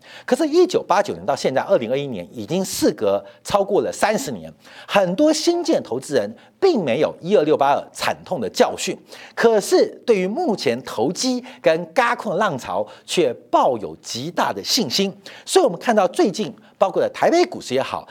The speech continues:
甚至以美国股市也好，欧洲法兰克福股市也好，散户的投机跟轧空逼空的行为，都使得市场出现了非常特别的流动性变化，成交量、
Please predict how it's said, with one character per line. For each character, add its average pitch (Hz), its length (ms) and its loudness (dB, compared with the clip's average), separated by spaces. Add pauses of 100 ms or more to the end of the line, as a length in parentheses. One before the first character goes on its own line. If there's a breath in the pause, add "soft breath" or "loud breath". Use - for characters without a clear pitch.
(120)
甚 220 200 2
至 165 140 -4
以 139 140 -8
美 165 200 2
国 196 160 2
股 - 160 -10
市 - 120 -8
也 139 80 0
好， 92 240 -6 (240 loud breath)
欧 269 320 4
洲 247 320 4
法 139 280 0
兰 156 80 -4
克 302 120 2
福 165 100 -6
股 196 140 -12
市 156 120 -4
也 139 80 2
好， 117 220 -4 (200 loud breath)
散 131 340 0 (120)
户 285 280 2
的 117 340 0 (140)
投 135 260 -4
机 233 340 -2 (180 loud breath)
跟 147 260 0 (100)
轧 214 220 2
空 208 240 -4 (100)
逼 247 140 -2
空 220 140 0
的 165 60 0
行 - 240 -4
为， 120 220 2 (260 loud breath)
都 339 220 4
使 - 200 -6
得 101 40 -4
市 - 180 -4
场 - 200 -8 (260 loud breath)
出 185 160 -4
现 170 140 0
了 95 120 -6
非 370 380 0
常 110 260 -10
特 226 220 0
别 104 220 -6
的 107 240 -2 (160 loud breath)
流 131 260 2
动 156 180 0
性 123 160 -8
变 117 160 -6
化， 123 280 -2 (260 loud breath)
成 226 220 2
交 349 160 4
量、 302 260 2